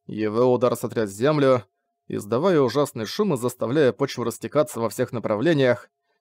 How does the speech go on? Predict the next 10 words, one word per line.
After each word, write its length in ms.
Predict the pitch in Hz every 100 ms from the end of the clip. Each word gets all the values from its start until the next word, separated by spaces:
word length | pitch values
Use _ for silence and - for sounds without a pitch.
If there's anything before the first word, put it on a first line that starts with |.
| _
но 160 | 220 202
фигура 340 | 139 160 135
в 60 | -
чёрном 360 | 220 208 147
миновала 460 | 120 120 131 175 127
трещины 400 | - 185 151 127
абсолютно 420 | 117 139 139 135
спокойно. 760 | - 120 143 135 107 78 - _ _ _ _ _
«О, 240 | - 143 214
чёрт!» 680 | - - 190 156 - -